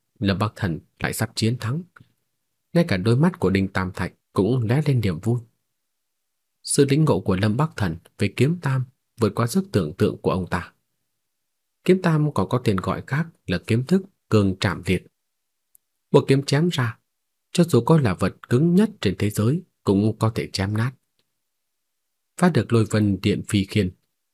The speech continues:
phòng ngự tuyệt thế của Giang Tự Lưu, cục diện sẽ không còn bị động như trước. Có lẽ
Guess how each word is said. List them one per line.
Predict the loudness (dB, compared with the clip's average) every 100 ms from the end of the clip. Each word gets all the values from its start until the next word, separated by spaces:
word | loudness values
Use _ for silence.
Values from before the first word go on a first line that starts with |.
| _
phòng | -2 2
ngự | 2 0 0
tuyệt | -2 0
thế | 2 2 2
của | -2
Giang | -2 -4
Tự | -4 -2
Lưu, | -2 -4 _ _ _ _ _ _ _ -2
cục | -2 0
diện | 0 2 -2
sẽ | -4 -2
không | 0 0
còn | 0 -2 -2
bị | -2 -2
động | -2 -6 -8
như | -6
trước. | -4 -4 -6 _ _ _ _ _ _ _ _
Có | -4 -2
lẽ | -2 -2